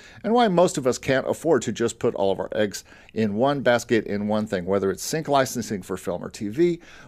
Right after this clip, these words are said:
whether it is stock music licensing, which, uh, there's a lot of, uh,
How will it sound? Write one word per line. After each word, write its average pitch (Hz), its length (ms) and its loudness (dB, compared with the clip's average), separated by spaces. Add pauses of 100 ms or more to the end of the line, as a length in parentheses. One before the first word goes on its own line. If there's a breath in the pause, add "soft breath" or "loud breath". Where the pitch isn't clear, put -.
whether 117 340 0
it 95 180 -2
is 87 140 -8
stock - 500 -2
music 156 300 -4
licensing, 143 600 -2
which, 107 320 -4 (360 soft breath)
uh, 95 420 0
there's 98 280 -4
a 104 40 -4
lot 123 260 4
of, 135 240 -4 (120)
uh, 107 140 -4